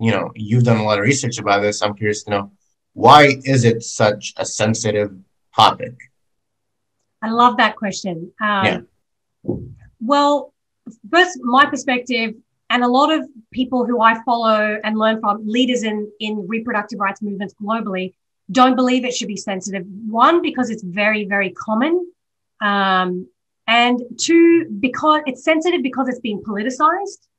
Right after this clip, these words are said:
Speaker 2: That's, that's the number one reason. Um, you know, every religion, every, every person of faith has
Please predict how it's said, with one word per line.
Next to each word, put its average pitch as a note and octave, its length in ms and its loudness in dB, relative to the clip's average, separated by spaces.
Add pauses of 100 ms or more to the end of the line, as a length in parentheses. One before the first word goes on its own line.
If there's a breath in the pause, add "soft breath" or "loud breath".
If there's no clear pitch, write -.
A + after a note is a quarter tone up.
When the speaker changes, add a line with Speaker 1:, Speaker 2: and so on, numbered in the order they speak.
(200)
Speaker 2:
That's, C#4 220 4
that's C#4 240 2
the D4 80 2
number A3 240 4
one F3 200 -2
reason. D#3+ 440 -8 (400)
Um, F#3+ 480 -2 (200)
you C4 120 0
know, C#4 120 6
every D#4 300 4
religion, D4 720 0
every, C4+ 320 -2 (140)
every C#4 260 -2
person C#4+ 280 -4
of - 40 -8
faith C4 220 -2
has B3+ 360 0